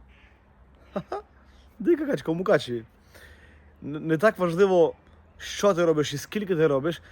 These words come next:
як важливо, скільки ти любиш у цьому. Скільки ти у це любові вкладаєш.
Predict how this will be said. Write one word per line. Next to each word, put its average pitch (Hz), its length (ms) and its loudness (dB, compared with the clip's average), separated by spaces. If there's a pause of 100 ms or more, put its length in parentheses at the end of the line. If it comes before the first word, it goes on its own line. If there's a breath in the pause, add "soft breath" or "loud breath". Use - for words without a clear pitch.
(200 loud breath)
як 147 140 0
важливо, 165 420 2
скільки 165 420 -8
ти 165 160 -2
любиш 160 520 -2
у 117 80 -14
цьому. 104 340 -10 (800)
Скільки 170 460 -2
ти 156 120 0
у 151 60 0
це 175 200 0
любові 165 380 2
вкладаєш. 113 680 -4